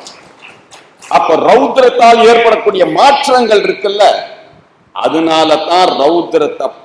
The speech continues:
பழகணும்னு சொன்னாங்க. கோபப்பட்டால் மனம் விலகும், ரௌத்ரத்தை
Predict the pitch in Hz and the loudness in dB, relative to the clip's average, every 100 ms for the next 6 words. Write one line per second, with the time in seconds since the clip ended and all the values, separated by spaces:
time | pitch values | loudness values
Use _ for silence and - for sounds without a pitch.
0 | - 120 147 160 160 143 139 139 139 147 | -8 -6 -4 -4 -6 -8 -10 -10 -10 -10
1 | - 101 95 95 85 _ _ _ _ _ | -12 -18 -20 -20 -20 _ _ _ _ _
2 | - 139 160 165 165 160 139 - 165 190 | -4 0 2 2 -2 -4 -6 -4 0 2
3 | 190 - - _ _ - 107 135 147 147 | 0 -6 -16 _ _ -18 -10 -6 -4 -4
4 | 131 135 131 120 90 - _ _ _ _ | -4 -4 -4 -4 -10 -20 _ _ _ _
5 | _ _ _ _ - 123 143 123 123 113 | _ _ _ _ -6 -4 -4 -6 -8 -8
6 | - | -10